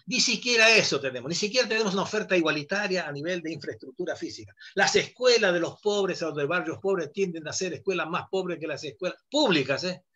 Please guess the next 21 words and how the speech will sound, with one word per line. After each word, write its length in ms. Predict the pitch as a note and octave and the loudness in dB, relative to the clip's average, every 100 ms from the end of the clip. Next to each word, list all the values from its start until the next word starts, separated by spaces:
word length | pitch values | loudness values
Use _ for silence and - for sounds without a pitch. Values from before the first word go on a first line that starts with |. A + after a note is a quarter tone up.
| _ _ | _ _
que 120 | E3 | -8
están 260 | - F#3 | -4 -2
en, 320 | F#3 E3+ E3+ - _ | -2 -4 -6 -12 _
en 100 | D3 | -8
los 120 | C3+ | -4
barrios 280 | D3 C#3+ C#3 | -2 0 0
de 60 | B2+ | -2
clase 240 | C3+ B2+ | -4 -6
media. 280 | A#2 G#2 G2 _ - - _ _ | -10 -12 -16 _ -20 -20 _ _
Entonces, 220 | E3 - G3 | -8 -4 -2
hay 140 | A3 | -2
cuestiones 320 | F#3+ A3+ G#3+ | -2 -2 0
muy 100 | G#3 | 2
concretas. 420 | G3+ F3+ D#3+ C#3+ - _ | 2 0 -2 -4 -10 _
Igualar 760 | A3 A3 F#3 F#3+ F3+ A3 A#3+ G#3+ | 2 2 4 4 6 4 4 4
las 160 | D#3+ | 2
condiciones 600 | - F3 D#3+ D3 G3+ F#3+ | 2 0 0 -2 -2 0
de 60 | E3 | 0
la 80 | D#3 | -2
oferta 300 | - D#3+ D3 | -2 -6 -6
escolar. 340 | - A#2+ G#2+ | -12 -12 -14